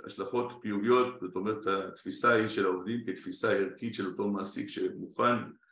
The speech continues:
אומר, "חבר'ה, אני עומד מאחורי זה, אני מוכן לשקף שכר, בואו תראו, אצלנו זה מתנהג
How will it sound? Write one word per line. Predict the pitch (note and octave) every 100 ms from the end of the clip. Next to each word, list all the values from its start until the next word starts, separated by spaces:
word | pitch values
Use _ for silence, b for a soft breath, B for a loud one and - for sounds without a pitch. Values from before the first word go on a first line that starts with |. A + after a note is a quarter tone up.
| _
אומר, | - G#2+ G#2+
"חבר'ה, | G2+ A2+
אני | G#2+
עומד | G#2+ A2+
מאחורי | G#2+ G#2 G#2 G#2 B2
זה, | A2+
אני | G#2
מוכן | G2 B2
לשקף | B2+ B2 A2+ A#2 -
שכר, | A2 A#2 A2
בואו | G2+ A2 -
תראו, | G#2+ A#2 B2 - B B B -
אצלנו | - A#2 A#2+ G#2
זה |
מתנהג | G2+ G2 G2 G2+ A2 G2+